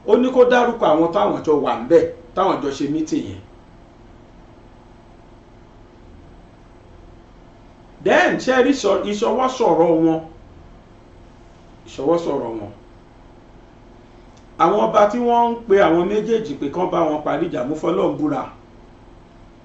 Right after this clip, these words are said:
Day one lèmi ti sọ tẹ́lẹ̀ pé ìjà yẹn, ìjà lára ni kò lè parí. Ṣebí lẹ́yìn píparí ìjà ni voice note jáde. A dẹ̀ rí báwọn ọmọlẹ́yìn ẹ̀ ṣe ń tú lẹ́nu bí ejò.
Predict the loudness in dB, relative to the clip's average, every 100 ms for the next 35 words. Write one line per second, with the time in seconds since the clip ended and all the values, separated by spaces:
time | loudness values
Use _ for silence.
0 | -20 -14 2 6 8 6 2 2 0 -2
1 | -4 -2 0 0 0 -2 -4 -6 -8 -16
2 | -14 -6 0 2 4 2 0 -4 -4 0
3 | 2 2 2 2 2 0 -2 -4 -4 -4
4 | 0 2 2 0 -4 -18 -20 -20 -20 -20
5 | -20 -20 -20 -20 -20 -20 -20 -20 -20 -20
6 | -20 -20 -20 -20 -20 -20 -20 -20 -18 -6
7 | -2 2 4 2 2 0 2 2 2 0
8 | 0 0 0 0 -2 -6 -8 2 2 2
9 | -6 -16 -20 -20 -20 -20 -20 -20 -20 -20
10 | -20 -10 -6 -6 -8 -20 -20 -20 -20 -20
11 | -20 -20 -20 -20 -20 -20 -20 -20 -10 0
12 | 2 4 2 2 2 2 0 2 2 2
13 | 2 4 2 2 0 2 2 0 4 4
14 | 4 -4